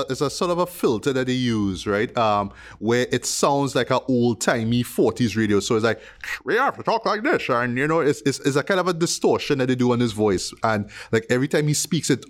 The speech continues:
it sounds like it comes f-, from one of those old, you know, again, nineteen forties radios, right? It's a very, like, nifty piece of, um, uh, sound editing, though. I should really, like, look up, like, what, you know, um, preset,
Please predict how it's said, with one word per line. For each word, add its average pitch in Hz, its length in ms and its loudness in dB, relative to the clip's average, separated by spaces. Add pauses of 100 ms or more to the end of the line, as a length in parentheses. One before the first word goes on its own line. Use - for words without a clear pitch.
(140)
it 127 160 2
sounds 135 400 0
like 117 100 0
it 120 120 -2
comes 117 280 0
f-, - 220 -12
from 110 340 0 (240)
one 113 220 2
of 117 80 2
those 120 260 2
old, 120 580 2
you 117 120 2
know, 104 160 2
again, 107 320 0
nineteen 101 280 -2
forties 110 520 0
radios, 95 420 0
right? 98 180 2 (300)
It's 135 120 -2
a 147 60 2
very, 175 320 0
like, 185 280 -2 (280)
nifty 147 480 2
piece 151 360 0
of, 139 120 0
um, 107 680 0
uh, 107 120 2
sound 113 320 0
editing, 95 400 0
though. 98 120 2
I 90 100 0
should 110 180 -2
really, 107 200 0
like, 127 240 0 (200)
look 110 220 0
up, 120 220 -2 (100)
like, 117 220 0
what, 117 360 0 (140)
you 143 140 0
know, 113 240 4 (100)
um, 104 320 0
preset, - 560 -2